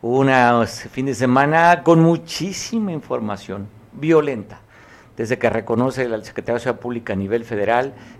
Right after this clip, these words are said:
que el mes de junio fue el más violento en lo que va del año.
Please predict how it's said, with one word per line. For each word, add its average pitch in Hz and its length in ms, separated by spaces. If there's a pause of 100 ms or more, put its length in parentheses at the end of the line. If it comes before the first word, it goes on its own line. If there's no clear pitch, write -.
(100)
que - 80
el 107 100
mes 123 240
de 120 80
junio 135 380
fue 131 160
el 123 40
más 127 280
violento 127 440
en 127 60
lo 117 140
que 120 100
va 120 140
del 120 180
año. 123 340